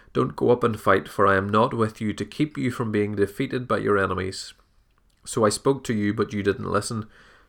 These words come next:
You rebelled against the Lord's command and defiantly went up into the hill country.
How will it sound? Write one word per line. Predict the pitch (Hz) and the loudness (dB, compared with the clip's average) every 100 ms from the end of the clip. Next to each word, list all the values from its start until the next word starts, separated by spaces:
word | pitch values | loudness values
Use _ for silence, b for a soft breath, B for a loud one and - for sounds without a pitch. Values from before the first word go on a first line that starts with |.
| _ | _
You | 113 | 0
rebelled | 107 107 107 113 | 2 4 6 4
against | 101 104 107 - | 4 2 0 -2
the | |
Lord's | 110 110 104 | 2 4 2
command | - 123 117 131 127 | 0 -2 2 2 2
and | 104 | -2
defiantly | 98 - 104 110 107 101 | -4 -2 0 0 -2 0
went | 104 95 | 0 0
up | - 120 | -2 -2
into | 123 107 | -4 -4
the | 101 | -4
hill | 101 113 | -2 -2
country. | 113 123 110 110 104 | -2 -4 -2 -2 -4